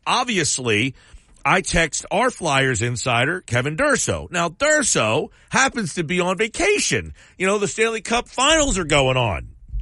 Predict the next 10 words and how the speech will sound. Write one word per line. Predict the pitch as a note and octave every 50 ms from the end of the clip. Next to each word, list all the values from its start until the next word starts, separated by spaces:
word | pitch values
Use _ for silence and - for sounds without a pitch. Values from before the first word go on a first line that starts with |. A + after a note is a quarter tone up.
| -
Last | A#2+ D3+ E3+ E3+ D#3+ D#3 - E3
night, | F3+ F3 F3+ F#3 -
game | F3+ F#3 G3+ G#3+ G#3+ E3
two. | - - C4 D4+ C#4+ G#3+ B2 F2+
Vegas | D#2 G#2+ G#2 A#2 C3 D#3+ E3 - -
wins | A#2 C#3 D3+ F3 F3 -
seven | - - D#3+ D#3+ E3 F#3 F3
two | - - D3+ E3+ F#3 F#3
handily. | F#3+ A3+ C#4 C#4+ - E3+ A2+ F2+ D2+ - - - - - - - - - - - - - - - - - - - _ _ - - - - - - _ _ - - - - - _ _ _ _ _ _ _ _ _
And | D#3+ E3+ F#3 F#3 F#3 F#3 F#3 F3+ F3+ F3+ F3 E3+ E3 C#3+ A#2